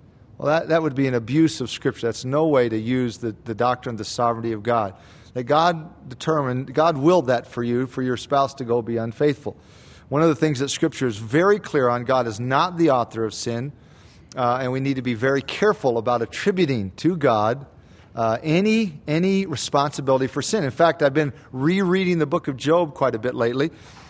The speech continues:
and, uh, you might find it interesting to note that, uh, the, the issue that Job basically got in trouble over,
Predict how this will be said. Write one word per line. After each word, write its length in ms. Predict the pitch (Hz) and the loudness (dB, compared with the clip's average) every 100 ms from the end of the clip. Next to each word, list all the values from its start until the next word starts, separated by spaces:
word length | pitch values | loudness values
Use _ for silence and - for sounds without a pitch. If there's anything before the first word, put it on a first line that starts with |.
| - | -4
and, 260 | 131 131 135 | -2 2 2
uh, 80 | 131 | 4
you 160 | 135 | 2
might 240 | 139 160 - | 2 0 2
find 220 | 165 151 | 0 0
it 40 | |
interesting 440 | 156 156 143 139 123 | 2 2 0 -2 0
to 80 | |
note 380 | 139 226 190 - | 4 6 4 4
that, 280 | 143 135 - - - - 147 | 4 4 -2 -20 -20 -10 0
uh, 160 | 131 | 2
the, 320 | 127 131 131 143 | 2 2 0 -2
the 560 | 143 131 131 147 170 | -4 0 0 0 2
issue 640 | 208 - 175 143 135 143 - - - 120 | 2 0 2 2 2 -2 -8 -20 -20 -2
that 260 | 139 143 | 0 0
Job 400 | 107 160 208 165 | 2 4 6 4
basically 500 | 180 240 - 240 208 | 2 2 -2 -2 -2
got 280 | 160 185 190 | 0 0 0
in 120 | 170 | 0
trouble 480 | - - 247 165 123 | -2 0 2 2 2
over, 440 | 117 104 117 175 | 0 0 -2 -2